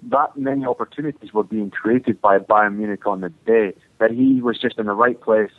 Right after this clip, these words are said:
at the right time. But he's continued that goal-scoring form on, and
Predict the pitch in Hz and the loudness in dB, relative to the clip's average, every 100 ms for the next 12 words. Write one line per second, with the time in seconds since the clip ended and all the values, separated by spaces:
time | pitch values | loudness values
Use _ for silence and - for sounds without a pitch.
0 | - 107 104 101 107 - 147 160 107 _ | -8 -4 -2 2 0 0 0 0 -4 _
1 | - 113 104 - 117 - 160 165 139 113 | -2 -2 -4 -12 -12 -6 -4 -2 0 0
2 | - - 110 98 - 107 98 98 - 98 | 0 0 0 -2 0 2 2 -2 0 0
3 | 95 98 117 131 - - - - _ - | 2 2 2 -2 -14 -20 -20 -20 _ -2
4 | 117 117 | 0 0